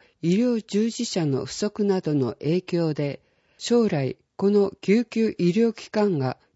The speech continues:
維持できなくなる可能性があります。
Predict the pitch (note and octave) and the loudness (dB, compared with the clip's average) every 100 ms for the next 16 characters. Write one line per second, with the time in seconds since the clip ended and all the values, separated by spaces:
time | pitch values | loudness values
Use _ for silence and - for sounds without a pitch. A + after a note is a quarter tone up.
0 | - G#3+ F#3+ D3+ D3+ - A3 A3+ - F3 | -4 -2 0 0 -2 0 2 2 2 2
1 | B2+ C3+ C3+ - D#3 G3+ G3+ - F#3+ F3+ | 2 -2 -6 -2 4 4 4 2 2 2
2 | E3+ E3 D#3+ D#3+ D3+ D3 - - | 2 0 0 0 0 -4 -12 -20